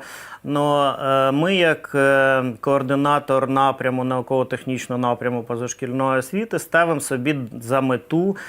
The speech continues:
дійти нашими напрямами до найменшого сегменту позашкільної освіти. Тобто, щоб будь-яка, навіть найменша громада мала змогу отримувати оці послуги з позашкільної освіти.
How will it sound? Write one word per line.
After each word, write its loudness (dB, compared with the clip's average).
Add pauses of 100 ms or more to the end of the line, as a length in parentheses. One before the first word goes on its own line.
(160)
дійти 0
нашими 2
напрямами 0
до 0
найменшого 2
сегменту 0
позашкільної -4
освіти. -8
Тобто, 0 (360)
щоб -2
будь-яка, 2
навіть 2
найменша 2
громада 2
мала 4
змогу 0
отримувати 0
оці -4
послуги -2
з -16
позашкільної -4
освіти. -6